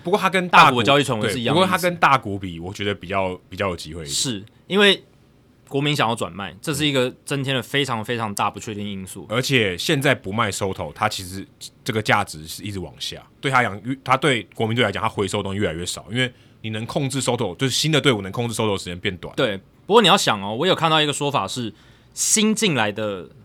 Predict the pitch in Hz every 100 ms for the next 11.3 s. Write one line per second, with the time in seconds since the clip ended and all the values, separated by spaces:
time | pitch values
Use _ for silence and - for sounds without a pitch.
0 | - 113 113 135 104 - 90 71 - _
1 | _ _ _ - 226 202 117 113 117 147
2 | 147 156 117 107 107 170 117 113 113 123
3 | 127 120 131 123 101 127 131 107 92 98
4 | 101 92 - - 104 143 117 101 95 98
5 | 107 104 127 233 180 113 - 165 175 180
6 | 95 - 170 175 147 - - - - 139
7 | 220 240 226 214 226 - 160 160 170 180
8 | 180 165 123 117 127 135 117 113 156 123
9 | 104 104 104 117 113 - 135 - _ _
10 | _ _ 123 143 196 185 180 151 - 160
11 | 151 101